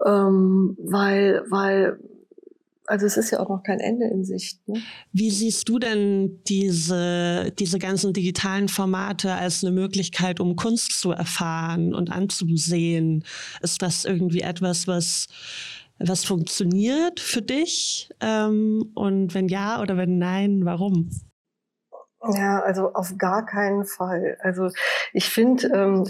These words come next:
Speaker 1: dass, dass, dass dieses ganze Digitale, ähm, als Kunsterfahrung bietet halt Information. Und, ähm, ich finde es auch unheimlich spannend, ähm,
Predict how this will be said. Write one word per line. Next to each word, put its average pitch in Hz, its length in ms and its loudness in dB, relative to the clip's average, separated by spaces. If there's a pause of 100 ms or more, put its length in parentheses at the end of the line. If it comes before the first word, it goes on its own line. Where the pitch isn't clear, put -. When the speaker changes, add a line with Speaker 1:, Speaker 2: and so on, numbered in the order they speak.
Speaker 1:
dass, 202 320 2 (160)
dass, 196 400 -2 (220)
dass 190 320 -6
dieses 190 360 -4
ganze 208 580 2 (120)
Digitale, 233 920 2 (260)
ähm, 196 320 0
als 196 300 -2
Kunsterfahrung 202 960 2
bietet 214 400 0
halt 185 240 0
Information. 190 1200 -2 (520)
Und, 202 480 2
ähm, 196 480 0
ich - 140 -6
finde 240 220 4
es 233 100 -2
auch 190 280 -2
unheimlich 202 460 2
spannend, 208 880 2
ähm, 190 300 0